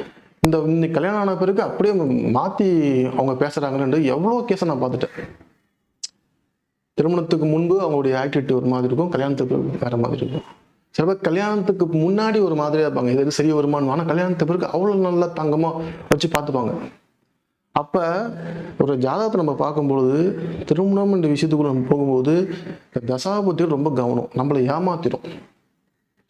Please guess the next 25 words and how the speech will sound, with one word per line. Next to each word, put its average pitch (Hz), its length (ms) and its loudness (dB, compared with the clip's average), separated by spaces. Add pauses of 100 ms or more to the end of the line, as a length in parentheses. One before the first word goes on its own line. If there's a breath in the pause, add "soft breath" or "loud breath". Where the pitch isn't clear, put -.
(420)
எத்தனையோ 214 440 0
ஜாதகங்கள் 170 440 2
வந்து 165 260 2
ஏழாம் 165 320 0
பாவம், 147 220 0
களத்திர 151 380 0
பாவம் 139 220 0
ரொம்ப 143 200 0
சூப்பரா 143 420 0
இருக்கு, 147 220 0
சிறப்பா 143 240 0
இருக்குது. 127 420 0 (1160)
ஆனா 127 180 0
அந்த 123 240 0
கல்யாண 220 440 0
வாழ்க்கையை 135 540 0
வந்து 127 180 2
ஒரு, 143 200 2
ஒரு 196 120 2
வருஷம் 220 300 0
ரெண்டு 156 160 0
வருஷம் 160 320 0
தள்ளி 202 440 0 (280)
அவங்க 139 300 0
நடத்திருந்தாங்கன்னா 139 680 0